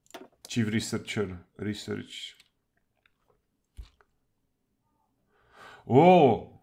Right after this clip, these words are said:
hele, jedno procento research za každých sto tisíc ztrát, to není špatné, jako. To vůbec není špatné.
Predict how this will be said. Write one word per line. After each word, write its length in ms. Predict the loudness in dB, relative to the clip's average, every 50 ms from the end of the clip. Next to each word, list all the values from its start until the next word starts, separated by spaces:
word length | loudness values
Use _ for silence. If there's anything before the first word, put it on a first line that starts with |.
| _ -12 -2
hele, 340 | 2 4 6 6 6 4 4 4
jedno 200 | 4 4 4 4
procento 400 | 2 2 2 2 0 2 2 2
research 280 | 2 2 0 0 2
za 80 | 0 0
každých 320 | 0 0 -2 -2 -4 -6
sto 140 | -6 -6 -8
tisíc 360 | -8 -8 -10 -12 -14 -14 -16
ztrát, 500 | -16 -12 -4 2 6 6 6 6 4 0
to 100 | -4 0
není 180 | 0 0 0 -2
špatné, 580 | -4 -6 -4 -4 -6 -4 -4 -4 -2 0 0 0
jako. 520 | 0 -2 -2 0 0 0 0 -2 -8 -12 _ _ _ _ _ _ _ _ _ _ _ _ _ _ _ _ _ _ _ _ _ _ _ _ _ _ _ _ _ _ _ _ _ _ _ _ _ _ _ _ _ _
To 160 | -8 -6 -6
vůbec 320 | -4 -4 -2 -2 -2 0 2
není 240 | 2 4 4 2
špatné. 920 | 0 -2 -4 -2 -2 -2 -2 -2 -6 -6 -6 -4 -4 -6 -8 -10 -14 -16